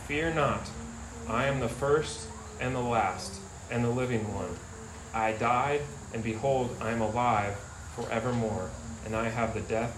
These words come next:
the keys of death and Hades.'" May we remember that this morning. Um, grace and peace as you go from here.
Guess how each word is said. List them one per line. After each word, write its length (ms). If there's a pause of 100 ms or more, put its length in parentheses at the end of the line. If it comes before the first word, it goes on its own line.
(180)
the 80
keys 420
of 220
death 240 (180)
and 180
Hades.'" 460 (560)
May 140 (260)
we 140
remember 300
that 200
this 200
morning. 240 (640)
Um, 280 (200)
grace 220
and 160
peace 240
as 180
you 140
go 180
from 220
here. 180